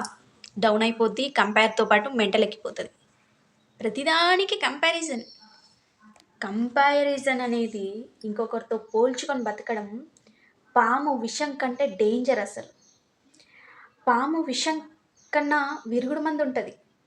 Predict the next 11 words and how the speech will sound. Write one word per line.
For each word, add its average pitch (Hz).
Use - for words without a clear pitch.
తెలుసా? 226
ఇప్పుడు -
మనం 233
కంపేర్ 233
చేసుకోవాలి. 254
సరే, 277
ఒకరితో 240
పోల్చుకోకుండా 277
ఎట్లా 254
బ్రతకాలి 262
అనుకోవచ్చు. 269